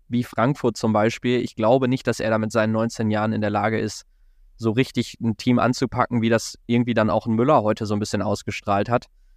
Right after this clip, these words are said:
Also der, der das ja so einem Team dann auch in schwierigen Phasen gut tun kann. Und das kann meiner Meinung nach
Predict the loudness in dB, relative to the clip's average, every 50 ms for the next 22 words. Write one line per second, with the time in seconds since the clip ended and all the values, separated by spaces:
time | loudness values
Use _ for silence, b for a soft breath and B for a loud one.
0 | -14 -6 -4 -2 -2 0 0 2 2 2 2 0 -2 -4 -10 -8 -2 -2 0 0
1 | 0 0 -2 -4 -10 -14 -18 _ _ -2 0 2 2 2 2 0 0 0 0 0
2 | 0 0 2 2 2 2 2 0 0 0 -2 -4 -2 -2 0 0 0 0 0 0
3 | 0 2 2 2 2 0 -2 -4 -6 -4 -4 -2 -2 -2 -2 -2 -2 -2 -2 -2
4 | -2 -4 -4 -6 -8 -6 -2 0 0 0 0 0 0 0 0 2 2 2 2 2
5 | 2 2 2 2 0 0 -2 -4